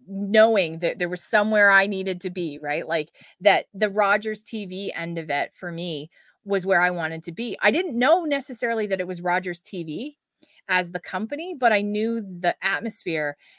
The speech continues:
the, the job that I was gonna get to do. That's what I wanted. I knew it was out there. I just didn't know exactly where it was.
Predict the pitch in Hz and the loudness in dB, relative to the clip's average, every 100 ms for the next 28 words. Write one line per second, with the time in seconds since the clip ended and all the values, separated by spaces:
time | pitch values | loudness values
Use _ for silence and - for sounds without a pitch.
0 | _ 175 190 170 151 180 170 180 180 180 | _ 2 4 6 2 -6 -2 0 0 0
1 | 185 175 214 170 175 180 180 170 175 170 | 0 2 2 0 -4 -6 -2 -2 -2 -6
2 | 165 170 165 - 165 165 208 151 139 _ | -6 -4 -4 -6 -10 -4 -2 -2 -6 _
3 | _ 170 302 285 - 359 285 208 190 277 | _ 2 6 6 4 2 2 0 -4 -4
4 | 139 - 202 285 440 180 180 403 - 131 | -4 -2 -2 0 0 2 2 2 0 -4
5 | 220 - 208 226 240 233 220 196 190 202 | -4 -4 -4 -4 -4 -2 -2 0 0 -2
6 | 180 160 113 294 196 85 - | 0 0 0 0 0 -2 -8